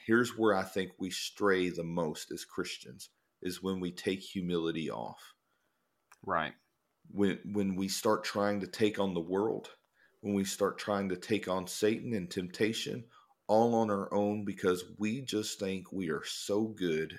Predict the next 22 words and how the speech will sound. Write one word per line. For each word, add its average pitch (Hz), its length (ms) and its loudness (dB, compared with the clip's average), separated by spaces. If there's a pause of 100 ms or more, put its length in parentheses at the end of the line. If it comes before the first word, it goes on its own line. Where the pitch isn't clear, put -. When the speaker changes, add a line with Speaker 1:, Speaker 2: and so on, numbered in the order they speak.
Speaker 1:
at 73 220 -10
doing 76 320 -10
it. - 240 -20 (520)
When 90 140 -6
we 85 120 -2
take 117 340 -4
humility 98 640 -2
off, 69 360 -8 (1160)
Satan 107 500 4
has 90 240 -2
a 82 40 -10
footstep. - 760 -6
He 95 140 -4
has 87 140 -4
a - 40 -14
foothold - 800 -4 (560)
in 90 140 -4
your 87 180 2
life 82 440 0 (800)
at 98 280 -2
that 92 280 2
moment. 80 460 -8